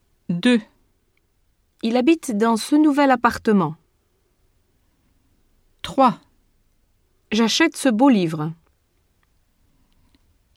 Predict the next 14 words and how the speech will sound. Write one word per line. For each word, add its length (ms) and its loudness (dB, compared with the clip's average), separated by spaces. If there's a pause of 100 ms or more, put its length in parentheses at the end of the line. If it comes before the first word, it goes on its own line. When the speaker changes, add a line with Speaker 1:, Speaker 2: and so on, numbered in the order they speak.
Speaker 1:
Quatre. 460 -4 (1080)
Speaker 2:
Ces 260 -2
enfants 320 2
ne 160 2
regardent 500 0
pas 180 2
la 100 2
télévision. 680 -2 (1600)
Speaker 1:
Cinq. 760 -4 (640)
Speaker 2:
Ces 240 -4
fleurs 340 0
sont 180 -6
belles. 500 -2 (3500)
Speaker 1:
Devoir 720 0